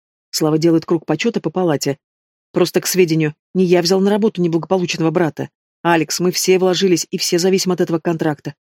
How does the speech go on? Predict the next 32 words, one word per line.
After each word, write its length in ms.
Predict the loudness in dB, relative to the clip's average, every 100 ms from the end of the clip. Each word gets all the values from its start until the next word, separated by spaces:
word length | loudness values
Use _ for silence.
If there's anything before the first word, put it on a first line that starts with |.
| -4
Косяк 380 | -2 0 -2 -2
за 120 | -2
тобой. 340 | 0 -2 -4 _ _ _ _
Блядь, 360 | -4 0 2 0
кто 160 | -2 -2
ж 100 | -2
спорит?" 400 | -6 -8 -8 _ _ _ _ _ _ _ _ _ _ _ _ _
Я 120 | 0 2
поглядываю 420 | 2 2 2 2
в 60 |
телефон, 360 | 2 0 0 0
пока 220 | -2 0
Олеся, 260 | 0 2 0
насупившись, 600 | -2 -2 -8 -6 -4 -4
листает 380 | -2 -2 -2 -4
кадры. 400 | -2 -2 0 -4 -8 _ _ _ _
"Чё-то 300 | -2 0 2
не 100 | 0
то, 180 | 2 0
да?" 180 | 0 -6 _ _ _
советуется. 680 | -4 -2 -2 -4 -8 -10 -12 _ _ _ -4
"Видно, 280 | 0 2 0
что 160 | -2
постановочный, 640 | -6 -2 0 0 -2 -6 -4
похоже 360 | -2 0 0
на 100 | -2
фейк". 340 | -2 -4 -4 _ _ _ -2
"Ну, 160 | 0
тогда 300 | 2 0 0
я 140 | 2 2
не 100 | 0
знаю", 340 | -2 -2 -4